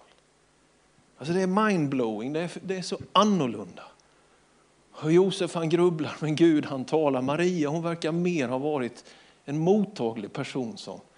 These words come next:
"Må det ske med mig", som du har sagt.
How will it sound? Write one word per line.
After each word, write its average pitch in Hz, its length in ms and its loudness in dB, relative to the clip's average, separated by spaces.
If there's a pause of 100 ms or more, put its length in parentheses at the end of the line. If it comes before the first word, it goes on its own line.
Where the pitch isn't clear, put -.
(180)
"Må 151 140 -4
det 170 120 0
ske 170 420 -4
med 160 160 -4
mig", 113 340 -4 (280)
som 117 180 -6
du 101 60 -4
har 101 120 -8
sagt. - 640 -14